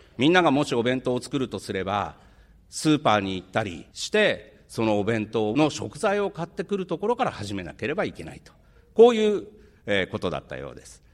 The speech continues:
で、作った時に、これもある女の子です。ある女の子がお弁当を作った。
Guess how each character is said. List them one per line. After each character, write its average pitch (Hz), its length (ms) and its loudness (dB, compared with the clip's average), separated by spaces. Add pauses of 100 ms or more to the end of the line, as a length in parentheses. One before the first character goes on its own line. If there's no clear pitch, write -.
(420)
で、 131 140 4
作 - 180 -2
っ - 40 0
た 135 140 0
時 123 200 -4
に、 147 440 2 (380)
こ 156 120 4
れ 165 40 10
も 170 180 6
あ 185 60 8
る 160 80 6
女 180 300 6
の 180 80 0
子 110 100 -4
で 80 120 -8
す。 - 200 -20 (160)
あ 143 140 4
る 139 100 2
女 131 260 2
の 123 120 -2
子 120 120 -2
が 147 180 4
お 107 60 2
弁 139 200 2
当 165 140 -4
を 151 60 -6
作 - 200 -10
っ - 20 -20
た。 - 160 -20